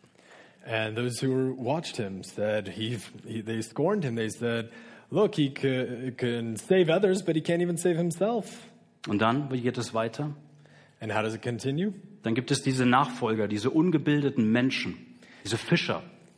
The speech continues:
Speaker 1: Is, there's his disciples, these uneducated fishermen.
Speaker 2: Die dann behaupten, dass er nach drei Tagen aus dem Tod auferstanden ist.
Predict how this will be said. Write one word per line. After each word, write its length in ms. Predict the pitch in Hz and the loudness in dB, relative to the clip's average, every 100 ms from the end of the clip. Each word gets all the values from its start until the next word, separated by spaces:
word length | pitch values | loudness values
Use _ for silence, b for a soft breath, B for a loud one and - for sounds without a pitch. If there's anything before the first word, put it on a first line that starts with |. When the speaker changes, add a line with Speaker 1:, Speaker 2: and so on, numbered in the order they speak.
| _ - | _ -16
Speaker 1:
Is, 400 | 123 104 104 98 - | -10 -8 -8 -10 -12
there's 540 | 113 107 104 110 98 - - | -8 -6 -4 -4 -8 -14 -8
his 240 | 110 123 120 | -4 -2 0
disciples, 640 | 143 - 160 208 123 92 | 0 4 2 2 -2 -2
these 240 | 117 110 - | -2 -2 -4
uneducated 760 | - 156 170 175 175 165 175 185 | 0 4 4 4 2 4 4 4
fishermen. 640 | 185 - - 165 95 87 - - - _ - | 2 2 2 -2 -4 -10 -18 -20 -20 _ 4
Speaker 2:
Die 100 | 160 | 6
dann 200 | 170 190 | 8 6
behaupten, 440 | 147 208 214 165 | 6 6 6 4
dass 160 | 156 156 | 6 6
er 80 | |
nach 160 | 151 143 | 6 4
drei 300 | - 147 190 | 2 4 4
Tagen 420 | 185 175 170 147 | 4 6 6 6
aus 180 | 135 131 | 2 2
dem 180 | 131 113 | 0 2
Tod 200 | 160 196 | 4 4
auferstanden 680 | 165 151 151 151 131 - 107 | 4 2 0 2 0 0 -4
ist. 260 | 90 - | -4 -12